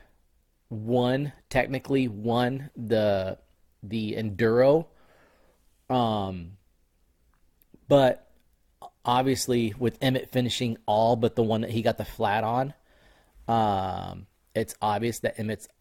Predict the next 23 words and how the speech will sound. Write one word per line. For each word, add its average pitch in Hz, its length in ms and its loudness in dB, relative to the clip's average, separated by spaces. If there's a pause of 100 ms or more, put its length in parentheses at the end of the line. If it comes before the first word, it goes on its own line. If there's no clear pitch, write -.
the 104 140 -4
faster 104 500 -4
guy. 123 420 -2 (280)
He 113 140 -4
also 107 300 -2
had 107 280 -2
the 104 60 -4
better 107 340 -2
answers 107 440 -6
in 107 120 -6
the 107 80 -8
interview, 135 500 -2 (500)
and 147 240 0
he 143 160 0
won 135 280 2
more 120 260 2
of 120 100 2
the 113 100 2
challenges 120 600 -2
throughout 110 380 -2
the 107 100 -8
entire 98 380 -4
season 101 500 -4